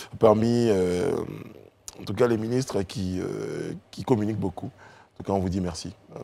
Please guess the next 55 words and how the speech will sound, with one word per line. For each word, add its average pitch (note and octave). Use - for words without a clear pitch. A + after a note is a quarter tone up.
toutes -
les F#2+
fois F#2
qu'on F2+
a F2
eu F2+
besoin, F2+
euh, -
que F2+
vous F#2
communiquiez F#2
sur F2+
un E2+
point, G2+
ben, G#2
vous G#2+
n'avez F2
pas F#2+
traîné F2+
les E2+
pas E2+
pour -
être -
sur F#2
le F2
plateau. -
En F#2+
dépit F#2+
de F#2+
votre F2+
emploi F2
du F2
temps F2
très E2+
chargé, F2
on E2+
imagine E2+
de F2+
votre E2+
charge G#2
assez G2
importante. G#2
Merci. -
Merci -
d'accepter. E2
Parce -
qu'on -
le G2+
reproche G2
souvent G2+
à F2+
certains F#2
de F#2
nos F2+
dirigeants F2